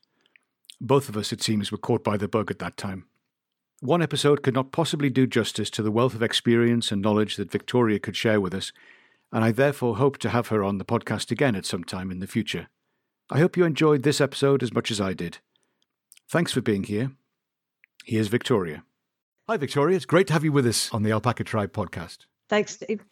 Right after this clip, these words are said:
Speaker 1: When did you meet your first alpaca, and how did it make you feel? If you can remember
Speaker 2: Gosh.
Speaker 1: that far back.
Speaker 2: Well, it must have been, ooh, at least fifteen years ago at one of the last Royal shows at Stoneleigh.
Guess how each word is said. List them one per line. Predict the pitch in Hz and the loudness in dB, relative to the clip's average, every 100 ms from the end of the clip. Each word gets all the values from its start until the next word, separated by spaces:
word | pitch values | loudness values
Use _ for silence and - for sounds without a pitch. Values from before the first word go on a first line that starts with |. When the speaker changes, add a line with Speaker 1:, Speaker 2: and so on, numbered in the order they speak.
| - | -8
Speaker 1:
When | 113 220 226 | 2 6 6
did | 190 | 6
you | 196 | 4
meet | 147 131 | 4 4
your | 139 | 2
first | 123 - 143 151 - | 0 0 2 2 2
alpaca, | 147 131 120 - 87 - _ _ _ _ _ _ - | 0 0 -2 -4 -10 -12 _ _ _ _ _ _ -2
and | 110 | 2
how | 120 | 2
did | 110 | 2
it | 110 | -2
make | 107 - | -4 -4
you | |
feel? | 101 98 85 - _ _ _ - | -6 -6 -8 -16 _ _ _ -6
If | 127 | -4
you | 135 | 0
can | 135 | 4
remember | 143 226 | 6 6
Speaker 2:
Gosh. | 131 | 4
Speaker 1:
that | 127 | 4
far | 139 | 4
back. | 147 196 - - 135 - _ | 4 2 -2 -16 -16 -18 _
Speaker 2:
Well, | 240 285 285 233 | 2 4 6 4
it | 226 247 | 4 2
must | 247 254 | 0 -4
have | 254 | -2
been, | 240 233 208 - 214 | 0 0 -2 -8 -4
ooh, | 233 196 190 | 0 0 0
at | 208 220 | 0 4
least | 240 214 | 4 4
fifteen | 220 - 208 190 | 2 2 2 4
years | 185 175 | 2 2
ago | 175 | 2
at | 180 | 2
one | 196 190 | 2 2
of | |
the | 185 | 4
last | 190 196 - | 4 2 2
Royal | 196 196 | 2 2
shows | 185 208 226 226 | 2 2 2 0
at | 208 | 0
Stoneleigh. | 220 233 269 330 | 4 4 4 2